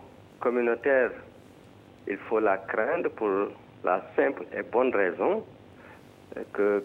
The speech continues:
quand il y a un cas communautaire, ce que nous appelons cas communautaire, vous ne savez pas quelle est la source de contamination. Donc vous ne pouvez pas retracer les contacts même de cette source de contamination. Vous perdez un peu le contrôle.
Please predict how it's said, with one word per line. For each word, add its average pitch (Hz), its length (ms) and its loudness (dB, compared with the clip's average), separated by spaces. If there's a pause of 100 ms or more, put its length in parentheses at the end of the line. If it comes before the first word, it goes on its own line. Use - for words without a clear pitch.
quand 123 240 2
il 120 60 -2
y 113 40 4
a 107 100 4
un 104 60 0
cas 127 200 0
communautaire, 107 720 0
ce - 60 -8
que 107 100 -4
nous 101 180 2
appelons 98 320 0
cas 92 160 -2
communautaire, 95 540 0
vous 110 100 -2
ne 117 220 2
savez 120 260 2
pas 175 280 0 (800)
quelle 127 160 6
est 131 80 6
la 117 200 2
source - 240 -4
de 101 80 -2
contamination. 90 840 -2 (560)
Donc 98 200 0
vous 104 80 -2
ne 110 100 4
pouvez 110 320 0
pas 117 200 2
retracer 117 600 2
les 104 160 4
contacts 123 500 -2
même 143 240 0 (360)
de 98 120 0
cette 110 140 -2
source 147 260 -2
de 95 80 2
contamination. 104 840 0
Vous 101 100 0
perdez 110 320 4
un 101 140 2
peu 110 120 0
le 101 120 0
contrôle. 123 600 2